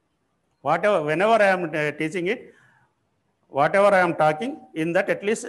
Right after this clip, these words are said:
twenty percent of the time students has to talk.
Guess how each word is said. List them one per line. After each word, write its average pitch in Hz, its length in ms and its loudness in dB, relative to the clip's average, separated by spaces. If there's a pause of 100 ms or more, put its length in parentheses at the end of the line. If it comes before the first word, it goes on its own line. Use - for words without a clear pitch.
(160)
twenty 175 300 -4
percent 196 400 -4
of 165 300 0
the 151 420 4
time 196 280 2 (340)
students 175 380 -2
has 139 180 0
to - 60 -18
talk. - 380 -4